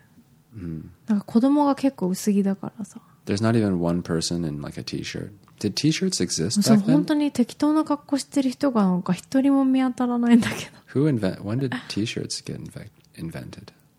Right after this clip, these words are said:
Speaker 2: わかんない。でもとにかく全員がジャケットをちゃんと着てるから、その下に何着てんのかも定かではない。
Speaker 1: Mm. So this guy, this same guy made a video before this,
Speaker 2: Hmm.
Speaker 1: um,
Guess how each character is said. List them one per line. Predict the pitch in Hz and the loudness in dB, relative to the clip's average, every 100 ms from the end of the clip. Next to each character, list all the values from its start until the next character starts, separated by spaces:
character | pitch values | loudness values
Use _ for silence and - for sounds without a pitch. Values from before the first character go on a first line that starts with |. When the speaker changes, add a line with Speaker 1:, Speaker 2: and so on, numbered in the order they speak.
| _ | _
Speaker 2:
わ | 208 | -12
か | - 208 226 | -4 0 2
ん | |
な | 214 190 | 2 4
い。 | |
で | 226 | 2
も | 220 | 4
と | 320 | 2
に | 359 | 2
か | 285 | 0
く | 202 | 0
全 | 220 262 | 6 6
員 | 302 | 6
が | 208 | 2
ジ | 190 202 | 4 2
ャ | |
ケ | - 311 | 4 0
ッ | - | 0
ト | 311 285 | 0 0
を | |
ち | - | 2
ゃ | 277 | 0
ん | 254 | 0
と | 262 | -4
着 | - | -6
て | - 240 | 0 2
る | 240 | 2
か | 196 | 0
ら、 | 175 | 0
そ | 220 | 4
の | 226 | 4
下 | 233 - 254 | 2 0 2
に | |
何 | 190 202 196 | 4 4 2
着 | - | 0
て | 196 | 0
ん | 185 | 2
の | 180 | 0
か | 180 | 0
も | 175 175 - _ _ - _ _ _ _ _ | -2 -2 -6 _ _ -20 _ _ _ _ _
定 | - - 202 185 | -10 -2 2 2
か | - 170 | 0 -2
で | 170 | 0
は | 170 | -2
な | 175 | -4
い。 | - 202 95 | -8 -14 -12
Speaker 1:
Mm. | 90 85 82 92 _ - - _ | -10 -10 -12 -18 _ -20 -20 _
So | - 110 | -8 0
this | 139 - | 0 2
guy, | 156 143 131 - | 2 4 2 -2
this | - 98 | -4 -2
same | - 107 98 | 0 2 4
guy | 95 92 87 | 4 4 2
made | 87 87 | 2 0
a | 85 | 0
video | 87 87 87 76 - - | 0 0 2 0 -4 -10
before | 82 - 110 98 | -10 0 2 2
this, | - - - - _ _ - | 0 -8 -12 -14 _ _ -2
Speaker 2:
Hmm. | 233 202 | 0 0
Speaker 1:
um, | 175 82 - 78 - | -2 -2 -2 -6 -12